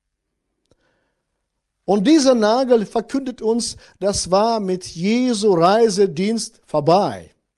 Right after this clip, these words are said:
Wir sind jetzt gefragt. Zur Lebzeit sagte Jesus in Lukas Evangelium, Kapitel neunzehn, Vers zehn,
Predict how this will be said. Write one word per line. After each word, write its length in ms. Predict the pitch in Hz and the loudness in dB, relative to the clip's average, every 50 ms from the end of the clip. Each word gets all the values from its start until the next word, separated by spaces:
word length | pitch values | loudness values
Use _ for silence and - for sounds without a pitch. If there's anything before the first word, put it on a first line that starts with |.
| _ _ _ _ _ _ _ - | _ _ _ _ _ _ _ -10
Wir 280 | 135 180 277 294 240 | -4 0 0 0 0
sind 280 | 160 143 156 135 123 - | 0 -2 -4 -6 -6 -6
jetzt 280 | 120 123 120 - - - | -8 -8 -6 -8 -10 -10
gefragt. 720 | 135 123 - 143 147 156 170 - 160 - _ _ _ _ _ _ _ _ _ _ _ _ _ _ _ _ _ _ _ _ _ _ _ _ _ _ _ _ _ _ _ _ | -10 -10 -10 -10 -12 -12 -12 -14 -14 -18 _ _ _ _ _ _ _ _ _ _ _ _ _ _ _ _ _ _ _ _ _ _ _ _ _ _ _ _ _ _ _ _
Zur 200 | - - 226 226 | -2 2 4 4
Lebzeit 480 | 269 302 - - - 226 208 220 226 | 4 2 0 0 0 2 2 2 2
sagte 380 | 170 170 190 226 226 - - 208 | 2 2 0 0 0 -2 -6 -6
Jesus 460 | 185 175 202 226 220 226 202 - - | -4 -4 -4 -4 -4 -6 -8 -8 -10
in 120 | 208 185 | -8 -8
Lukas 320 | 170 220 214 233 208 - - | -6 -6 -6 -6 -8 -6 -6
Evangelium, 920 | 196 190 - 185 185 180 151 143 170 190 196 196 202 202 208 202 202 - _ _ _ _ _ _ _ _ _ _ | -8 -6 -6 -6 -6 -8 -8 -6 -2 -2 0 0 0 0 -2 -4 -8 -12 _ _ _ _ _ _ _ _ _ _
Kapitel 500 | - 165 160 - 208 196 - 185 175 170 | -4 -4 -2 0 -2 0 2 2 2 2
neunzehn, 520 | 165 160 160 175 196 214 202 - - 180 165 | 4 2 2 2 0 -2 -6 -8 -10 -10 -8
Vers 340 | - 160 147 - - - | -6 -6 -6 -6 -6 -10
zehn, 460 | - - 143 147 165 185 190 196 196 | -8 -6 -4 -4 -4 -6 -6 -10 -14